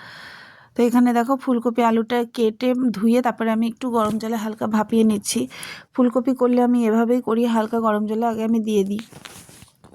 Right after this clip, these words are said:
তারপরে দেখো, কড়াইটা গরম হয়ে গেছে, ওর মধ্যে সাদা তেল দিয়ে আলু আর ফুলকপিটা ভালো করে ভেজে নিচ্ছি, একসঙ্গেই ভেজে নিচ্ছি, আলাদা আলাদা করিনি,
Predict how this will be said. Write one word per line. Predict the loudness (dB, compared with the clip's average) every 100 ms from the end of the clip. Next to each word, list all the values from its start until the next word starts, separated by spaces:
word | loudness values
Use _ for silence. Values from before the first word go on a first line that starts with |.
| -20 _ -18 -6
তারপরে | -2 0 0
দেখো, | 0 -2
কড়াইটা | -2 0 0 -2
গরম | -2 -2 -2 -6
হয়ে | -8
গেছে, | -8 -6
ওর | -6
মধ্যে | -4 -4
সাদা | -2 0 0
তেল | 0 -2 0 0
দিয়ে | -2 -2 -4 -10 -20 -18 -20 -4
আলু | 2 4 4
আর | 2
ফুলকপিটা | 0 -2 -2 -2 -2 2 2 2 -2 -6
ভালো | -2 0 0
করে | 0 2
ভেজে | 2 2 2
নিচ্ছি, | 2 0
একসঙ্গেই | 0 0 0 2 2
ভেজে | 2 0
নিচ্ছি, | 0 0 -2 0
আলাদা | 2 0 -2 -2
আলাদা | -2 -4
করিনি, | -4 -2 -2 -2